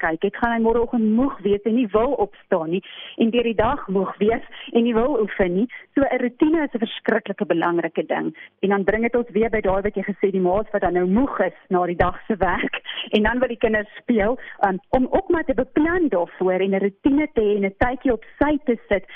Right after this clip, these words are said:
wat jy weet, hierdie is die tyd wat ons gaan oefen en daarna kan ons rus.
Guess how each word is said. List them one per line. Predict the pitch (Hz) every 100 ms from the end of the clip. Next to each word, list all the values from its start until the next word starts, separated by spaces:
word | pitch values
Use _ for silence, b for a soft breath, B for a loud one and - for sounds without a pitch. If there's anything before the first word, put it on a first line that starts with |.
| B -
wat | 214
jy | 233 202
weet, | 180 269 -
hierdie | 180 202 262
is | 262
die | 226 -
tyd | 196 190
wat | 190
ons | 190
gaan | 196 190
oefen | 240 233 302 359 - B B -
en | 190
daarna | 190 190 196 220
kan | - 196
ons | 170 160
rus. | 180 165